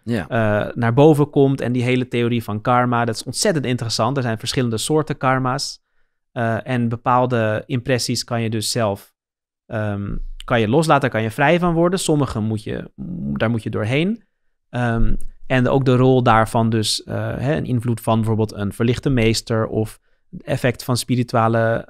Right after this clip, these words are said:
Speaker 2: spirituele, eh, oefeningen. Dus dat is een hele, hele
Speaker 1: Hele,
Speaker 2: wetenschap.
Speaker 1: ja, ja, ja.
Speaker 2: Maar het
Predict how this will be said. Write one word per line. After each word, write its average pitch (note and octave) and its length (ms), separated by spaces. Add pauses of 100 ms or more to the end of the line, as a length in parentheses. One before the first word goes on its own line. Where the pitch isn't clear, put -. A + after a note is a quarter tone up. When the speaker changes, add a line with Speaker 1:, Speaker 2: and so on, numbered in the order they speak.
(120)
Speaker 2:
spirituele, A#2+ 840
eh, - 160
oefeningen. A2+ 640 (340)
Dus B2 120
dat B2+ 100
is C3+ 60
een C3 60
hele, B2+ 440 (100)
hele C3 220
Speaker 1:
Hele, - 20
Speaker 2:
wetenschap. C3 520
Speaker 1:
ja, C#3 120
ja, C3 100
ja. A2 240
Speaker 2:
Maar C#3+ 240
het - 100